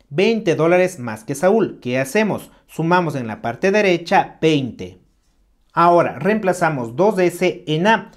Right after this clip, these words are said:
Entonces ya no es A, sino dos S.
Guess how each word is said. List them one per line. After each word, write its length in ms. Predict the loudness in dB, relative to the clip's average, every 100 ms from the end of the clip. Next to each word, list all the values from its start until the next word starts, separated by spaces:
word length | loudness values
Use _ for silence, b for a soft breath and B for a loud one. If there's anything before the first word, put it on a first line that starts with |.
| _ -10
Entonces 560 | -4 -2 -2 -4 -10
ya 160 | -6 -4
no 140 | -2
es 100 | 2
A, 240 | 4 4 0
sino 460 | -4 0 0 0
dos 380 | 0 4 4 2
S. 440 | -4 -10 -14 -18